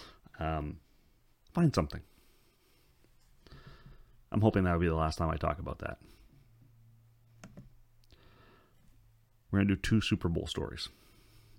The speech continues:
but we're gonna go off the beaten path. The L A Rams won. I didn't watch. I did watch the halftime show. It was everything I wanted and more. Um, but it,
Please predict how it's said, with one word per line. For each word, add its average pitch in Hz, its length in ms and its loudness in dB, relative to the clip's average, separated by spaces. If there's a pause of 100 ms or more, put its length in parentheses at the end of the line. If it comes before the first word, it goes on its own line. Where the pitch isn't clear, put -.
(220)
but 104 100 2
we're 98 120 4
gonna 107 140 8
go 101 200 4
off 90 240 4
the 101 80 0
beaten 87 340 -4
path. - 320 -6 (1700)
The 78 220 2
L 95 160 4
A 90 100 4
Rams 87 360 2
won. 131 340 4 (920)
I 80 100 -2
didn't 78 180 -2
watch. 104 360 2 (300)
I - 120 -10
did 92 100 4
watch 92 280 2
the 87 80 -6
halftime 92 460 0
show. 98 280 2 (1160)
It - 140 -2
was 92 160 -2 (120)
everything 104 420 4
I 90 80 4
wanted 87 420 2
and 80 140 0
more. 113 400 6 (480)
Um, 82 480 -2 (360)
but 95 240 0
it, - 160 0